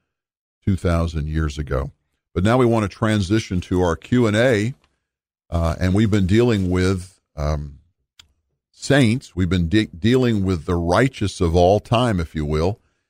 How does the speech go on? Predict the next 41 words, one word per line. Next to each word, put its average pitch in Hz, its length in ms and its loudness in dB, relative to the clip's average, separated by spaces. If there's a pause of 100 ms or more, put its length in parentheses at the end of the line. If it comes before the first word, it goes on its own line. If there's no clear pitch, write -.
(200)
And 107 100 2
it's 101 120 -4
a 98 60 0
question, 104 520 -2
who 143 300 2
is 101 160 2
not 101 320 0
going 104 260 0
to 98 80 2
be 95 180 2
included 98 520 0
in 90 120 0
the 85 100 0
rapture 87 480 -2
of 80 100 -2
the 78 80 -4
church? - 580 -6 (840)
And 90 320 0
the 92 160 -2
rapture 98 400 2
of 82 60 0
the 82 100 -2
church 117 500 -4 (340)
only 123 540 2
includes 92 960 0
those 101 300 2
people 90 520 -2
who 85 160 0
came 107 360 0
to 95 80 2
faith 92 580 0
in 87 220 2
the 80 100 0
death, 98 340 2
burial, 92 380 2
and 80 100 -4
resurrection 87 680 0
of 76 100 -2
Jesus 80 440 -2
Christ, 85 500 0
which - 400 -8